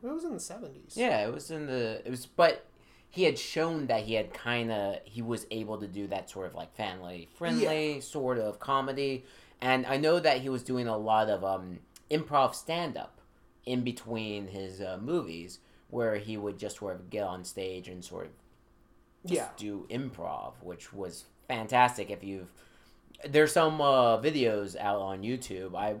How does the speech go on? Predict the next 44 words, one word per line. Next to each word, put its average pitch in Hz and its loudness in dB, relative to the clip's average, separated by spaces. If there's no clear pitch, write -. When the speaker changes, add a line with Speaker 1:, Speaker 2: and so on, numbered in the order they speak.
Speaker 2:
would 113 -10
highly 127 -2
recommend 95 -4
it 90 -6
if 90 -12
you 90 -10
enjoy 92 -6
Robin 90 -6
Williams, 87 -12
uh, 85 -8
acting 110 2
or 92 -2
his 87 -14
humor. 107 -4
They're 101 -8
hilarious. 85 -12
Speaker 1:
Yeah. 139 -12
So, 185 2
um, 175 2
the 185 0
other 262 2
thing 214 0
with 180 -4
Robin 175 6
Williams 160 -2
in 151 -6
this 147 -10
is, 143 -14
is, 151 -10
uh, 147 -4
Jeffrey 196 0
Katzenberg, 226 -2
the 170 -6
guy 160 0
who 175 -10
was 156 -8
in 147 -12
charge 151 -6
of 156 -14
Disney 160 -12
at 170 -16
this - -14
time, 175 -6
Speaker 2:
Mm-hmm. 147 -2